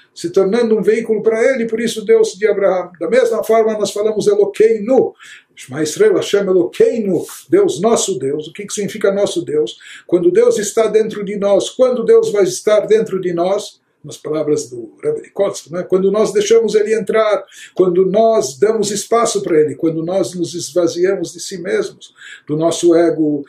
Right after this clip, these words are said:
das nossas ambições, das nossas paixões, da nossa individualidade,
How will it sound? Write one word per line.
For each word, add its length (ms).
das 260
nossas 840
ambições, 640
das 200
nossas 340
paixões, 840
da 100
nossa 220
individualidade, 1080